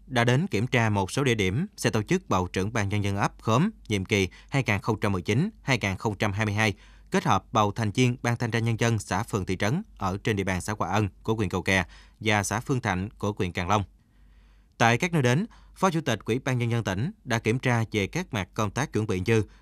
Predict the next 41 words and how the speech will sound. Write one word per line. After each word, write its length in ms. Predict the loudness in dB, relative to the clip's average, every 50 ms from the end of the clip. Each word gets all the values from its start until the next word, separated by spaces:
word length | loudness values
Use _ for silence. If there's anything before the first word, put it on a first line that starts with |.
| _ _ 2
niêm 160 | 4 4 4
yết 160 | 4 2 0 -2 -4
danh 180 | -2 -2 -2 -2
sách 280 | -2 -6 -6 -6 -6
người 120 | -4 -4 -4
ứng 120 | -4 -4
cử, 260 | -2 -2 -2 -2 -4 -6 -10 -16 -20 _ 0
cơ 100 | 0 0
sở 200 | 2 2 -2 -4 -4 -4
vật 160 | -6 -4 -2
chất, 180 | 0 -2 -2 -2 _ _ -12 -4
thùng 180 | -4 -4 -2
phiếu. 280 | 0 0 0 2 0 0 -4 _ -20 -20 -20 -20 -14 -6 -4
Bên 120 | -2 -2
cạnh 160 | -2 0 0
đó 240 | 2 2 2 0 -2 -6 -6
là 220 | -2 -2 0 0
kế 200 | -2 -2 -4 -4 -2 0
hoạch 260 | -2 -2 -2 _ -6
đảm 160 | -6 -4 -2
bảo 160 | -2 -4 -4 -4
an 160 | -2 -2 -2
ninh 120 | -2 -2
trật 160 | -2 -4 -4
tự 200 | -2 -2 -2 -4 -6 -6
cho 160 | -4 -2 -2 -2
ngày 200 | -2 -2 -4 -4
bầu 180 | -2 -4 -4
cử, 280 | -4 -4 -4 -4 -4 -6 -8 _ -20 -20 -12 -4
cùng 220 | 0 0 0 0 0
tình 160 | -2 -2 -2
hình 160 | -2 -4 -4
cử 160 | -2 -4 -4 0
tri 220 | 2 2 2 2 -2 -4 -6
ở 140 | -6 -6 -4
các 160 | -4 -6 -4
địa 100 | -4 -4
phương. 220 | 0 0 0 0 0 -6 -16 -20 -20 -20 _ _ _ _ _ -20 -20 -20 -20 -20 -20 _ _ _ _ -4
Qua 200 | 2 2 4 4
kiểm 180 | 4 2 0 2
tra, 260 | 4 4 4 4 2